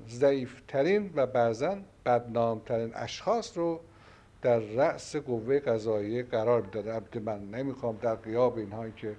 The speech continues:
گذشتن و رفتن بگم همه‌شون بدنام بودن یا همه‌شون ضعیف بودن. اگرم بدنام نبودن، به هر حال جاه طلب، مقام دوست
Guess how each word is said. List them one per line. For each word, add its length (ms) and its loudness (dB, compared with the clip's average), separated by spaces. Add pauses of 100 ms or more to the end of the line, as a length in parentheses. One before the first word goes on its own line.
(560)
گذشتن 500 0
و 60 0
رفتن 440 0 (680)
بگم 300 2
همه‌شون 560 0
بدنام 480 -2
بودن 220 -8
یا 160 -10
همه‌شون 400 -12
ضعیف 280 -8
بودن. 340 -6 (1400)
اگرم 520 4
بدنام 760 2
نبودن، 500 2
به 140 0
هر 180 4
حال 420 -2
جاه 440 4
طلب، 400 2 (600)
مقام 500 0
دوست 520 -4